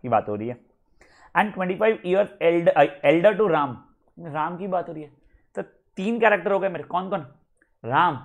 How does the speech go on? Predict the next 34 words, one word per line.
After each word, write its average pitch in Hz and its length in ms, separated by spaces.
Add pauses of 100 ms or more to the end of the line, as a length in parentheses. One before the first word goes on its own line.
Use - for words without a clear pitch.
(460)
राम 131 200
के 170 80
पप्पा, - 380 (380)
राम 139 160
के 175 80
पप्पा - 340
के 185 100
पप्पा, 165 320 (400)
राम 139 260
के - 100
दद्दा, 143 260 (400)
तीन 202 160
लोगों 208 140
की 208 60
बात 170 200
होगी 160 140
बेटा। 123 180 (420)
तो - 60
ध्यान 160 240
रखो, 143 160 (300)
अपने 156 220
पहले 180 180
दो 175 140
कैरेक्टर 180 320
के 190 80
लिखते 165 180
हैं, - 20
यहाँ 165 120
पे 170 80
तीन 180 180
कैरेक्टर 170 240
की 160 80
बात 135 140
होगी, 110 180